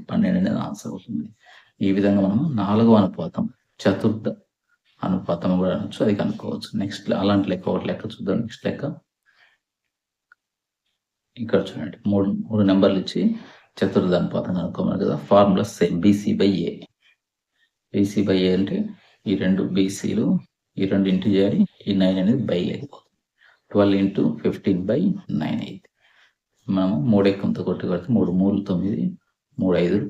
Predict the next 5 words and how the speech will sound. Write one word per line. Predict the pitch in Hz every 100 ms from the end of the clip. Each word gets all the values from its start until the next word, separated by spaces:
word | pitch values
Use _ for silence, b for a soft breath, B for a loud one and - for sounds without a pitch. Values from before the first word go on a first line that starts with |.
| -
పదహైదు, | - - - - _ _ _ _ _ _ _ _ _ _ _ -
తర్వాత | 98 98 131
మూడు | 98 90 87
నాలుగులు | 85 85 92 90
పన్నెండు | - - - -